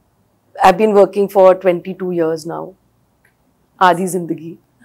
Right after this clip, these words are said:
हाँ। So, जब मैं, मैं डिजाइन करना शुरू करा था मैंने,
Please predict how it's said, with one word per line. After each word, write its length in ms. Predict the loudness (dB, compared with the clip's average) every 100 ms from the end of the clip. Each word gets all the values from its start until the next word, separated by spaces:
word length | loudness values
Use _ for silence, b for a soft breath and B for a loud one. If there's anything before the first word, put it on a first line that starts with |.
| _
हाँ। 420 | 0 4 4 2 -6 B B B B B B B
So, 220 | -10 0 2 6 8 8 8 6 4
जब 220 | 4 4
मैं, 360 | 4 2 0 -10 -14 -12
मैं 260 | -4 0 0
डिजाइन 360 | 2 2 2 0
करना 280 | 0 -2
शुरू 280 | -4 -4 -4
करा 280 | -2 -2 -2
था 160 | -4 -6
मैंने, 340 | -6 -8 -12